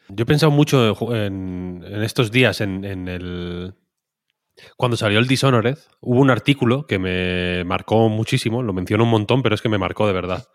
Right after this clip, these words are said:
que era, eh, en V G dos cuatro siete hablaban de,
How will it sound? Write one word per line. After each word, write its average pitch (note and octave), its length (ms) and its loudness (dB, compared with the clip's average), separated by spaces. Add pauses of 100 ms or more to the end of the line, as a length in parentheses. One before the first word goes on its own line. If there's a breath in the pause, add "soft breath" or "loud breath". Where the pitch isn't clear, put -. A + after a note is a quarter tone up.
que G#2+ 200 4
era, B2 580 2
eh, G2+ 280 -2
en F#2+ 120 -2
V A2+ 160 4
G B2 140 0
dos A2+ 140 2
cuatro A#2+ 240 0
siete B2+ 520 0 (120)
hablaban A2+ 680 2
de, F#2+ 480 2